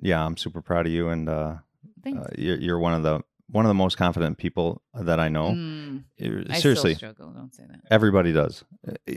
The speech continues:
Speaker 1: the most confident people I know still struggle from time to time. So,
Speaker 2: Yeah.
Speaker 1: but you are, but you are still one of the most confident people that I know, that I, that I'm around on a daily basis. So
Speaker 2: Thanks.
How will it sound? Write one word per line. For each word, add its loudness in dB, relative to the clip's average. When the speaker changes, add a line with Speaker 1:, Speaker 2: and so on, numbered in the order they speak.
Speaker 1:
the 4
most 4
confident 2
people -2
I 2
know 0
still -2
struggle 0
from -2
time -4
to -16
time. -6
So, 2
Speaker 2:
Yeah. -2
Speaker 1:
but 0
you 4
are, 0
but -2
you 4
are 6
still 0
one 0
of 0
the 0
most -2
confident -4
people -4
that -2
I 0
know, -4
that -2
I, 0
that 0
I'm 2
around 2
on 0
a -2
daily 2
basis. -2
So 0
Speaker 2:
Thanks. -16